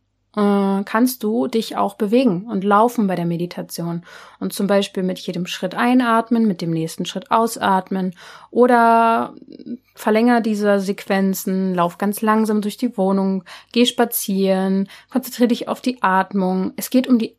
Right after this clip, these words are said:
um das achtsame Sein im Hier und Jetzt.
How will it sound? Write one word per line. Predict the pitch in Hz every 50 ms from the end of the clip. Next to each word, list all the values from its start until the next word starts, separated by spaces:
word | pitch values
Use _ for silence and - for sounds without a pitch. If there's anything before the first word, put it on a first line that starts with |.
| _ -
um | 226 220
das | 214 - -
achtsame | - - 247 - - - 233 220 214 208 208 208
Sein | 190 180 202 196 196 202 202 196 190 196
im | 190 180
Hier | 170 190 196 190
und | 185 180 175 -
Jetzt. | 190 185 185 185 - - - - _